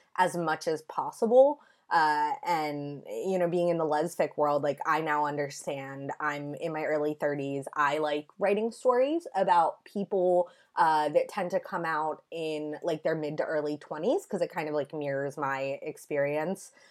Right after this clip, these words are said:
But I also know that it happens in very different ways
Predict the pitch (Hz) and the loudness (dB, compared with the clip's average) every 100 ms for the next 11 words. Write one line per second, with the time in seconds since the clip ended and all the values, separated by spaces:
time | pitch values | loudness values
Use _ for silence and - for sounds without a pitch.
0 | - _ _ _ _ - 180 160 151 139 | -20 _ _ _ _ 8 10 10 2 -2
1 | - - _ _ - 190 175 170 202 165 | -8 -16 _ _ 0 4 6 4 4 2
2 | 165 151 151 147 - - - 180 - 147 | 2 0 0 -2 -4 -12 -6 -4 2 2
3 | 165 151 156 165 160 143 139 143 143 143 | 2 -2 -4 -6 -6 -2 -2 -2 -4 -6
4 | 156 147 147 147 160 190 | -6 -8 -8 -4 -2 -2